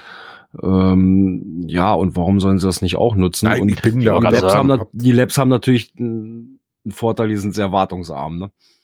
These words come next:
Speaker 2: Ja, sehr
Speaker 3: Genau, das
Speaker 2: wartungsarm.
Speaker 3: finde ich aber besser, als wenn die irgend so ein Projekt hinmachen, dann da zwanzig Dosen hinschmeißen und dann kümmert sich nachher keiner
Speaker 2: Ja, du
Speaker 3: drum.
Speaker 2: hast halt
Speaker 1: Genau
Speaker 2: für
Speaker 1: das ist
Speaker 2: mich,
Speaker 1: es, ne?
Speaker 2: für mich das Ding, du machst keinen Reviewer. Und deswegen bist du da relativ frei, was du machst. Das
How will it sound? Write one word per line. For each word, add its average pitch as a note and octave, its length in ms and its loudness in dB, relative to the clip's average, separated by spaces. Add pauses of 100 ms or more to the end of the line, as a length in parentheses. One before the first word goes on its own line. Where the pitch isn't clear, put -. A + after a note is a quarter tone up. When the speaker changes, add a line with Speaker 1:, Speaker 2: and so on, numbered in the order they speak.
Speaker 2:
Ja, F#2+ 220 -12
sehr F#2+ 120 -12
Speaker 3:
Genau, C3 320 2
das F#2+ 100 -2
Speaker 2:
wartungsarm. F#2+ 40 -2
Speaker 3:
finde D3+ 180 2
ich D3 40 6
aber A2+ 160 2
besser, B2+ 300 2
als C#3 180 -2
wenn C#3+ 120 2
die C3+ 60 2
irgend C#3 220 4
so B2+ 60 4
ein A#2 60 -2
Projekt B2+ 420 2
hinmachen, D3 460 0
dann B2 140 2
da A#2+ 160 2
zwanzig C3 460 -4
Dosen C3 320 2
hinschmeißen C#3 600 0
und G#2 80 -6
dann B2 240 2
kümmert A#2 240 2
sich F2 160 -6
nachher E2 280 0
keiner D#2 260 -2
Speaker 2:
Ja, D2 60 -6
du C#2 80 -6
Speaker 3:
drum. D#2+ 140 -2
Speaker 2:
hast C3+ 180 -6
halt A2 100 -2
Speaker 1:
Genau B2+ 280 4
Speaker 2:
für C#3 60 4
Speaker 1:
das - 140 0
ist G2 140 4
Speaker 2:
mich, F#2 80 2
Speaker 1:
es, E2+ 140 -4
ne? A2+ 200 4 (140)
Speaker 2:
für - 160 -4
mich F#2+ 180 2
das B2+ 200 -2
Ding, C#3 200 0
du C3+ 60 2
machst G#2+ 240 0
keinen F2+ 280 0
Reviewer. E2+ 540 0 (720)
Und G2 200 0
deswegen F2+ 460 0
bist F2+ 160 -6
du A#2 440 2
da G#2+ 100 4
relativ A2 400 0
frei, F2 220 0
was A2+ 120 0
du D3 100 -4
machst. C#3+ 320 -6
Das - 100 -10